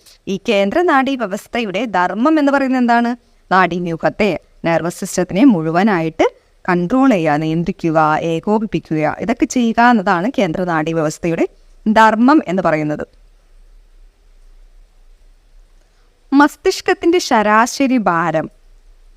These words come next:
മസ്തിഷ്കത്തിന്റെ ശരാശരി ഭാരം എന്ന് പറയുന്നത് ഒന്നര കിലോഗ്രാം ആണ്. ഒന്നര കിലോ ആണ് മസ്തിഷ്കത്തിന്റെ ശരാശരി ഭാരം എന്ന് പറയുന്നത്. ശരീരഭാരത്തിന്റെ രണ്ട് ശതമാനമാണിത്. അപ്പൊ ഒരു മനുഷ്യന്റെ ശരീരഭാരത്തിന്റെ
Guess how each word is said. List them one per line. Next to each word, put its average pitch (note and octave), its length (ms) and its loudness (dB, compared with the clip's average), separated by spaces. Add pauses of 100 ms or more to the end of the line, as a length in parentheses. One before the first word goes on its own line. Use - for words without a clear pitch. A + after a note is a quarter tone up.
(120)
മസ്തിഷ്കത്തിന്റെ F#3 640 0
ശരാശരി G3 680 0
ഭാരം A3 440 2
എന്ന് F3+ 180 -2
പറയുന്നത് E3 500 -2 (380)
ഒന്നര C#4+ 460 2
കിലോഗ്രാം D#3 680 -2
ആണ്. D3 300 -4
ഒന്നര F3 380 0
കിലോ F3+ 380 -2
ആണ് F3 260 2 (520)
മസ്തിഷ്കത്തിന്റെ G#3 680 -2
ശരാശരി A3 840 0
ഭാരം F3 380 0
എന്ന് E3 140 -4
പറയുന്നത്. D3 500 -6 (600)
ശരീരഭാരത്തിന്റെ F4 1080 2
രണ്ട് A#3+ 440 2
ശതമാനമാണിത്. G3 1000 0 (420)
അപ്പൊ F3 140 -2
ഒരു G3 80 0
മനുഷ്യന്റെ F#3+ 460 -2
ശരീരഭാരത്തിന്റെ F#3+ 880 -2